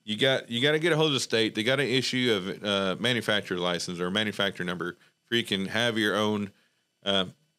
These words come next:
identification for your vin. So, like, Texas Pride, I think it's seven H C. Um,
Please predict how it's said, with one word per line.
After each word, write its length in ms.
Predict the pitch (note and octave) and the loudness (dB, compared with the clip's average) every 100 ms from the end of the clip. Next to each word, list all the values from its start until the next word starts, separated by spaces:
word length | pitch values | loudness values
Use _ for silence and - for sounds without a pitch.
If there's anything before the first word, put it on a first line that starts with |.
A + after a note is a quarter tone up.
| _ _ - | _ _ -2
identification 960 | A#2+ C3 B2 G2+ G2 A2 - D#2 D2+ - _ | 0 2 0 -2 0 0 0 -6 -8 -14 _
for 140 | G#2 | -2
your 120 | F#2+ E2+ | 0 0
vin. 360 | F2+ F2 D2 | -2 -2 -4
So, 500 | - G#2+ G#2 G#2 G2+ | -2 0 2 2 2
like, 380 | F#2+ G2 G2+ - | 2 2 0 0
Texas 360 | - A2+ A#2 - | -2 -2 -4 -6
Pride, 300 | - A2 G2+ | 0 2 2
I 80 | |
think 180 | G2+ G#2 | 0 -2
it's 120 | F#2+ | -2
seven 260 | - A2 G2 | 0 0 0
H 180 | G2 - | -2 -4
C. 580 | - A2+ G#2+ G#2+ G2+ - _ _ _ _ | -4 0 0 0 -4 -8 _ _ _ _
Um, 560 | F#2 F#2 E2+ E2 D#2 | -2 0 2 0 -2